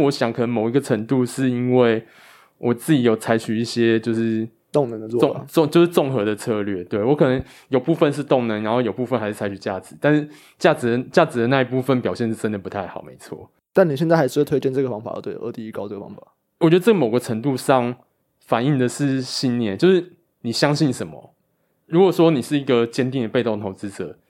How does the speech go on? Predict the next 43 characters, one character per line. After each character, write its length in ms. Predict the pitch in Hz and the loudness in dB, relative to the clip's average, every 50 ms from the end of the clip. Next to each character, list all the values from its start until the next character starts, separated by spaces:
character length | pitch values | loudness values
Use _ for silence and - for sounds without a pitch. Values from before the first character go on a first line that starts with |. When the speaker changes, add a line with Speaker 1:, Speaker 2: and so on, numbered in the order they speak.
| _ _ _ | _ _ _
Speaker 1:
你 100 | - 113 | -12 -4
就 140 | 104 135 143 | 0 2 2
是 320 | 143 156 147 147 - - - _ _ _ _ _ _ _ _ _ _ _ | 4 4 4 2 0 -4 -16 _ _ _ _ _ _ _ _ _ _ _
相 240 | - - - 143 139 | -10 -4 -2 -2 0
信 180 | 139 151 143 131 | 0 0 -2 0
说 400 | - 139 123 127 127 123 - _ | 2 2 4 4 2 0 -2 _
大 100 | - 151 | -2 0
部 160 | 147 135 147 143 | 0 0 0 0
分 220 | 143 156 127 120 | 2 2 2 2
的 100 | 110 107 | 0 0
人 260 | 98 95 95 98 104 | 0 -2 -2 -4 -6
就 120 | - - 123 | -4 -2 -2
是 180 | 117 120 120 | 0 -2 -2
最 240 | 117 - - - 120 | -4 -4 -2 -2 0
终 180 | 110 117 110 104 | 0 -2 -4 -4
就 120 | - 110 | -4 -4
是， 200 | 107 110 110 113 - _ | -4 -4 -6 -8 -10 _
就 140 | - 120 | -4 -2
是 60 | 117 113 | 0 0
会 100 | 120 107 | 0 0
输 160 | 107 - 107 | -2 -4 -8
市 160 | 98 - 107 | -8 -8 -10
场 160 | - - - - | -10 -10 -12 -12
嘛。 60 | 160 - _ _ _ _ _ _ _ _ _ _ _ | -16 -20 _ _ _ _ _ _ _ _ _ _ _
我 120 | 117 117 117 - _ _ | -8 -8 -8 -10 _ _
只 160 | - - 120 | -10 -2 0
要 140 | 127 127 143 | 2 4 4
什 240 | 143 147 - - - | 2 0 -2 -4 -2
么 80 | 104 104 | -2 -4
事 220 | 101 - - 131 | -4 -4 -4 0
都 140 | 120 127 120 | 0 0 0
不 120 | - - | 0 -4
做， 340 | 101 - - 117 110 101 95 | -8 -4 -2 0 0 2 0
我 140 | 95 92 92 | 0 -2 -4
持 240 | - - - - 110 | -6 -8 -8 -4 -2
有 140 | 110 98 | -2 -2
市 180 | 95 - - 113 | -4 -6 -10 -12
场， 240 | 95 - 107 78 - _ _ _ _ _ _ _ _ _ _ _ _ _ _ _ _ _ _ | -8 -8 -8 -8 -8 _ _ _ _ _ _ _ _ _ _ _ _ _ _ _ _ _ _
我 80 | - 101 | -4 0
就 100 | 120 147 | 2 2
先 160 | 135 143 131 | 4 4 2
赢 100 | 120 113 | 2 0
八， 140 | 107 120 | 0 -2